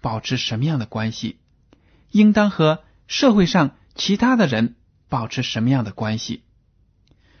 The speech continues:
而在这十条诫命的中间呢，就有这么一条诫命，专门指出一个日子，人类呢要纪念。如果我们能够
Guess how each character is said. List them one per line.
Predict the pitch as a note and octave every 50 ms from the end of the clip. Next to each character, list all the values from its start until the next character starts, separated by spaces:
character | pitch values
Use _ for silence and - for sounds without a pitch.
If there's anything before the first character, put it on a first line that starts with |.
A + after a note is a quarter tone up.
| _ _ _ _ _ _ _ _ _ _
而 | - B2+ B2 B2+ B2+
在 | - - C#3 B2
这 | - B2+
十 | A2 - - - C#3+
条 | - - B2 B2+
诫 | C3 - D#3 C#3+
命 | B2+ B2+ B2
的 | A#2 A2+ G#2+
中 | G#2 - - C#3 C3+ C3
间 | - C#3+ C3+ C3+
呢， | C3+ A#2 A2 - _ _ _ _ _ _ _ _ _ _ _ _ _ _ _ _ _
就 | - - B3+
有 | G#3+ D3+ C3
这 | B2+ - A3
么 | G3 D3+
一 | C3+ C3+
条 | C3+ - B2 B2+
诫 | C3 - F#3 C#3+
命， | D3 D3+ B2+ - - _ _ _ _ _ _ _ _ _
专 | - - C4+ C4+ C4 B3
门 | G3+ D3+ C#3+ E3 F3
指 | - C3+ G#2
出 | - - - C3+ C#3+ - - _ _ _ _ _ _ _ _ _ _ _ _ _ _ _ _ _ _ _ _ _
一 | - A#2 B2
个 | B2+ B2+ D3+
日 | D3+ F3 A3 A#3+ F3
子， | B2+ - - A2 - _ _ _ _ _ _ _ _ _ _
人 | - A2+ A2+ A2+ A2+ A#2+
类 | B2+ B2
呢 | A2+ A2 A2 A#2 - _ _ _ _
要 | - B2 A2+ A#2
纪 | - - F#3 D3+
念。 | A#2 A2 A2 A2+ - _ _ _ _ _ _ _ _ _ _ _ _ _ _ _ _ _
如 | - C#3 C#3
果 | D3 D3
我 | C3 A#2+
们 | A2+ A#2 A#2+ A#2
能 | A#2 A#2+
够 | B2 D3+ C#3 B2 - _